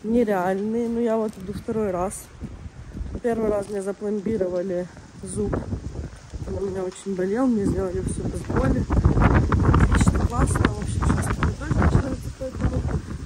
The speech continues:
включимся уже, когда выйдем. В общем, мы уже здесь, у стоматолога. Ждем мою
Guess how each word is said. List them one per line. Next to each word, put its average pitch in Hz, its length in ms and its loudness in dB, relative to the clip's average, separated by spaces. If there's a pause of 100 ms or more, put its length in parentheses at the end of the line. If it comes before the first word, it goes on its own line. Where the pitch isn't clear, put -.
(140)
включимся 226 500 -8
уже, 214 340 -2 (200)
когда 196 260 -4 (260)
выйдем. 156 360 -6 (3250)
В 151 80 -20
общем, 190 520 -6 (440)
мы 208 300 -4
уже 190 360 -10
здесь, 196 420 -12 (220)
у 202 100 -18
стоматолога. 185 840 -12 (440)
Ждем 170 460 -12 (1800)
мою 190 480 -6